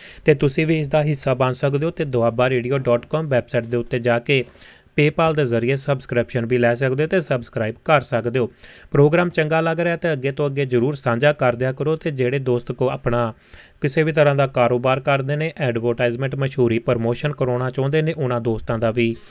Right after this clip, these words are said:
ਦਿਲ ਖੋਲ੍ਹ ਕੇ ਤੇ ਦਰਵਾਜ਼ੇ ਖੁੱਲ੍ਹੇ ਨੇ। ਬਹੁਤ ਹੀ ਵਾਜਬ ਤੇ ਸਹੀ, ਅ, ਜਿਹੜੀਆਂ, ਅ,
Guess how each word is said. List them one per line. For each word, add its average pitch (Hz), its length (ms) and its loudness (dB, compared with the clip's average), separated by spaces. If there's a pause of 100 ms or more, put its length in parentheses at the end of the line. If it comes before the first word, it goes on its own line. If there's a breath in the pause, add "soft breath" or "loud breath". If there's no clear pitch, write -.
(320 loud breath)
ਦਿਲ 131 220 2
ਖੋਲ੍ਹ 143 280 4
ਕੇ 165 160 0
ਤੇ 151 120 -2
ਦਰਵਾਜ਼ੇ 120 480 0
ਖੁੱਲ੍ਹੇ 131 340 0
ਨੇ। 151 120 -2
ਬਹੁਤ 123 300 0
ਹੀ 131 60 2
ਵਾਜਬ 120 380 2
ਤੇ 135 140 0
ਸਹੀ, 135 420 0 (520 loud breath)
ਅ, - 20 4
ਜਿਹੜੀਆਂ, 131 500 0
ਅ, 117 640 2